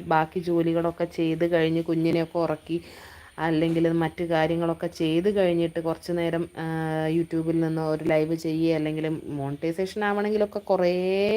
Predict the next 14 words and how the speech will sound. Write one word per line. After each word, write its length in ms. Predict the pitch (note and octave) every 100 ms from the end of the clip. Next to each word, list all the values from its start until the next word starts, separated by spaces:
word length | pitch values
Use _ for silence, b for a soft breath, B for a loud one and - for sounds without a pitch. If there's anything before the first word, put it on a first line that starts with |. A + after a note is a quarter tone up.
| A3+
കടമ്പ, 300 | A3+ G#3+ G#3
അതായത്, 300 | F3+ F3 F3+ G3 B B B B -
ആ, 80 | F3 F3 F3 F3 F3
ആയിരം 360 | E3 F3 G#3 A#3
സബ്സ്ക്രൈബേഴ്സ് 680 | A3+ G#3 - G3+ G#3 G#3 G#3
ഓക്കെയാണ്, 540 | F3+ F3 F3 D#3 D3+ G3 - -
ഒരു 160 | F#3 G3+ G3+ -
ക്രൈറ്റീരിയ 540 | G3 F#3 F3+ F#3+ F#3
ഓക്കെയാണ്. 420 | E3+ E3 E3+ D#3+ E3
ന-, 140 | E3 D#3+
രണ്ടാമത്തെ 540 | D#3+ E3 F3 F#3 G3+
ക്രൈറ്റീരിയ 600 | G3+ G3+ F#3 G3 F#3+ G3
ആവണമെങ്കിൽ 500 | F#3+ F#3 F#3 F#3 F#3
ഇനി 180 | F#3 F#3